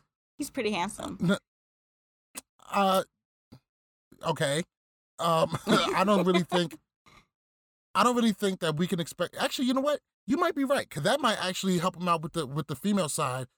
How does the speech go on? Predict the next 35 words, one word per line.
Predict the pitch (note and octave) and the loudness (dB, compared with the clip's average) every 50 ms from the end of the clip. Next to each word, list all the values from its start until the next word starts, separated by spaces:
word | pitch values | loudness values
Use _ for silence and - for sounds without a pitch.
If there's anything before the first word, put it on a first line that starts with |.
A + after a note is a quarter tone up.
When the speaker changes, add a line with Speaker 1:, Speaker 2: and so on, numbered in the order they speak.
| _ _ _ _ | _ _ _ _
Speaker 2:
for | - E3 D#3+ D3+ | -4 -2 -2 0
his | C#3 - | 0 -2
team, | - - D#3+ C#3+ C#3 C#3 B2+ - _ _ - | -4 -4 -4 -4 -4 -4 -8 -10 _ _ -6
and | C#3 E3 | -2 0
that | F#3+ G3+ | 2 2
might | G#3+ G3+ - | 2 2 0
carry | - - F#3+ F#3 F3+ F3 | 0 -2 0 0 0 0
him | E3 E3 D#3 | 0 0 0
a | |
little | D3 D#3 E3 D3+ | 0 0 -2 -2
bit | C#3 D#3 C#3+ | -2 -4 -2
longer. | D3+ D3+ D3+ D3 G#2+ G#2 F#2+ - _ _ _ _ _ - | -2 0 -2 -2 -2 -6 -12 -16 _ _ _ _ _ -2
But | F3 D#3+ C#3 | -2 0 0
just | F3 G3 F#3 | 0 -2 0
from | - G#3 F#3+ | 0 0 2
what | F#3 F#3+ | 4 4
I'm | F#3 F#3 F#3 | 4 2 2
able | - F#3 F#3 F3 F#3 | 0 -2 0 0 0
to | E3+ E3+ | 0 0
see | - - F#3+ F#3 | 0 0 0 -2
from | - F3+ F3+ | -2 -2 0
him, | F3+ F#3 F#3 F#3 | 0 0 0 0
from | - - E3+ E3 | -2 -4 -2 -2
his, | D#3 D3 D3 | -2 -2 0
uh, | D3+ C#3+ C#3+ C#3+ A2+ - _ | 0 0 0 -2 -4 -6 _
previous | - - F#3 F3 G3 - - | -4 -2 0 0 0 -2 -4
appearances | F3 - F#3+ F#3+ F3+ - G3 F#3 | -4 -4 -2 -4 -2 -2 -2 -2
on | F#3+ F#3 | 0 -2
the | F#3+ | -2
challenge, | - - F#3 F#3+ G3 G3 F#3+ - - _ _ _ _ _ _ _ _ _ - | -2 -2 0 0 0 -2 -2 -6 -12 _ _ _ _ _ _ _ _ _ -4
if | F3+ D3 F3+ | -2 0 2
he | G3+ G3 | 2 4
lasts | F3+ F3+ E3+ D#3+ - | 4 2 2 0 -2
five | - F3 E3 E3 D3+ | 0 2 2 2 2
episodes, | D#3 D#3+ C#3 C#3+ - - D#3 C#3+ C#3+ C#3+ C3+ - | 0 -2 -2 -4 -4 -2 0 0 0 -2 -4 -6